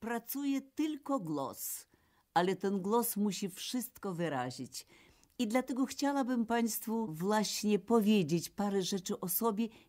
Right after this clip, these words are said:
niejako się w tym radiu przedstawić. Otóż,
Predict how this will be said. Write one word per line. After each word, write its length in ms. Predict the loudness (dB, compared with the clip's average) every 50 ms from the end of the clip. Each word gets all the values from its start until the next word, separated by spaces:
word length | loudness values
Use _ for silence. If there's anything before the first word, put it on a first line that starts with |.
| -2
niejako 560 | 2 4 4 6 6 6 4 2 0 0 -2 -2
się 220 | 0 0 -2 -2
w 60 | -4
tym 200 | -4 -2 -2 0
radiu 460 | 0 0 0 0 0 -2 -2 -4 -4
przedstawić. 1160 | -4 -8 -8 -4 -4 -4 -4 -4 -6 -6 -6 -4 -2 -2 -2 -2 -4 -10 -14 -14 -16 -18 -20 -20 _ _ _ _ _ _ _ _ _ _ _ _ -2
Otóż, 680 | 0 0 0 -2 -8 -16 -20 -18 -18 -16 -16 -18 -20